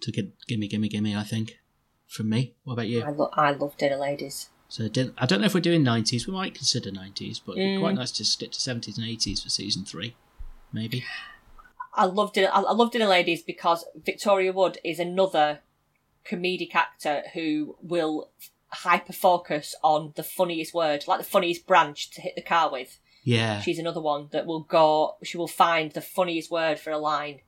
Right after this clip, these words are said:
Speaker 2: that changes the whole, the whole setup of it.
Speaker 1: She
Speaker 2: Which
Speaker 1: was
Speaker 2: I, I
Speaker 1: brilliant,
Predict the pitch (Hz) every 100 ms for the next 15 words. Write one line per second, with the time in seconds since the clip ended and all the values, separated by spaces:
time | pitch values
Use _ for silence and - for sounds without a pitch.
0 | _ 165 - 175 160 151 151 156 165 156
1 | 156 147 _ _ _ _ _ - 160 170
2 | - 151 - 147 - - _ - - _
3 | _ - - 123 110 101 92 92 92